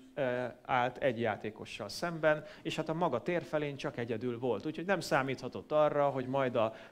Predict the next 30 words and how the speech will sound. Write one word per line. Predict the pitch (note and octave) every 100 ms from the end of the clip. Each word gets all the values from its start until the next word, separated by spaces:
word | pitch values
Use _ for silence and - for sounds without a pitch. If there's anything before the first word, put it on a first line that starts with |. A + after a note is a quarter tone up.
| -
párja, | F3 D3+ C#3+ C#3 C#3
a | B2+
partnere | D#3+ C#3 C3+ A#2+
visszaüti | B2 C#3+ - C3 A#2 A#2+
a | G#2+
labdát, | C#3 C#3+ D3 C#3+ F#3 -
hanem | C#3+ C3+
neki | F#3+ - -
kellett | B2 B2+ C3 - - -
rohanni, | - E3 B2+ C3 D#3
és | C#3 E3
neki | D3+ C3+
kell | B2+
rohanni | A#2+ C3+ B2+ C3 B2+ C#3+
minden | C#3+ B2+ A#2+
labdáért. | B2 A2 A#2 F#2 F2+ - - - - - - -
A | D#3+ D#3 D#3
párkapcsolat, | G3+ F#3 E3 - D3+ C#3+ -
ö, | C#3+ C3+
tekintetében | E3+ D3 C#3+ C3 - C#3 C3 B2+
természetesen | C#3+ C3+ C3 C3 B2 - C3
igazatok | C3+ A#2+ B2 A#2 B2
van, | D#3+ D#3
egy | C#3+
nagyon | D#3+ D3+ C#3
egyszerű | C3+ - B2+ A2+
a |
meghatározás, | C3 D#3 D3+ D3+ C#3+ C#3 C3+ E3+ E3+
hogy | D#3
a | D3